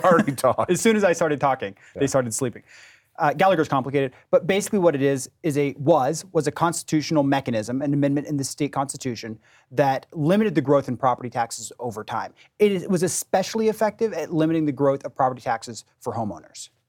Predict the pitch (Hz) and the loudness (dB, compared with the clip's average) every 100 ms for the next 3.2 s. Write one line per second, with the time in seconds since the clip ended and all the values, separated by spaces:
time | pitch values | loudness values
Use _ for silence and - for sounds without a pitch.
0 | _ _ _ _ 190 208 175 196 240 214 | _ _ _ _ 0 2 4 4 4 2
1 | 156 151 120 131 123 110 92 90 - - | 4 4 4 4 4 4 -2 -6 -8 -4
2 | 117 - - 156 117 82 76 - - - | -4 -2 4 4 4 -4 -14 -14 -16 -16
3 | - - | -18 -20